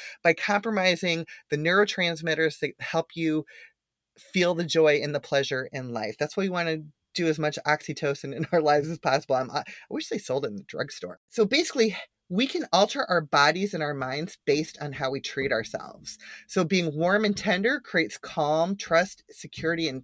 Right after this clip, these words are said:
connectedness. And because we feel safe, we no longer respond with the challenges and painful experiences with fear.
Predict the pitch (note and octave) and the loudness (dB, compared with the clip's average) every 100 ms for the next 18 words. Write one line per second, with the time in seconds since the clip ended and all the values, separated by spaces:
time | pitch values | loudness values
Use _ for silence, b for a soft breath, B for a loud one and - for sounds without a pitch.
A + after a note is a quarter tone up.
0 | _ - B2+ C3 B3 B3+ D4+ E4 - - | _ -6 -4 -2 -4 -2 -2 -2 -6 -20
1 | _ _ B B B B - F#3 F#3 F#3+ | _ _ B B B B 0 2 0 -2
2 | - C#4+ F#4 D#4+ - - - D3+ C3+ E3 | 0 0 0 2 2 2 4 2 2 -2
3 | - - _ _ _ _ _ F#3+ A3+ A3 | -10 -20 _ _ _ _ _ 0 2 4
4 | C4 D#4 D#4 C#4+ B3 - A3+ C#4+ C4 G#3+ | 2 0 -2 -4 -8 -4 -4 -2 -2 -2
5 | G#3 - G#3+ - G#3 - A3 A#3+ A#3 A3 | -4 0 -2 0 -4 0 0 0 2 4
6 | G#3+ G#3 G3 A#3+ A3+ G#3 G#3 - C4+ F4 | 4 2 -4 -4 -4 -2 -4 -4 -6 -6
7 | - F#3+ G3 - - D4 G4 - - | -6 -4 -6 -8 -6 -4 -2 -4 -8